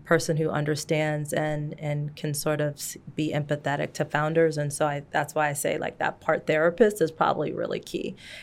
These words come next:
and really critical because, you know, I would say ninety percent of, um, the time, it's just not sexy.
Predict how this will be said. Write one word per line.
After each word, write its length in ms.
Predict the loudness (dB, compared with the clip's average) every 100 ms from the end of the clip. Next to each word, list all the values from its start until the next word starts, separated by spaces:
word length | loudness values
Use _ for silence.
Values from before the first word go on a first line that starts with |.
| -4
and 200 | -2 0
really 280 | 0 0 0
critical 640 | 0 2 2 2 2 2
because, 580 | 0 -4 0 2 2 -2 -8 -16 -18 -6
you 140 | 2
know, 160 | 4 4
I 180 | 4 4
would 140 | 2
say 440 | 0 0 0 -2 -6
ninety 680 | -8 -6 -4 0 2 2 -2
percent 600 | 2 2 2 0 2 0
of, 80 | 0
um, 520 | 0 2 0 -2 -4 -8 -18 -16
the 180 | -2 0
time, 540 | 2 2 2 2 -2 -2
it's 300 | -2 -2 -2
just 240 | -2 0
not 200 | -2 -2
sexy. 540 | 0 -2 -2 -6 -6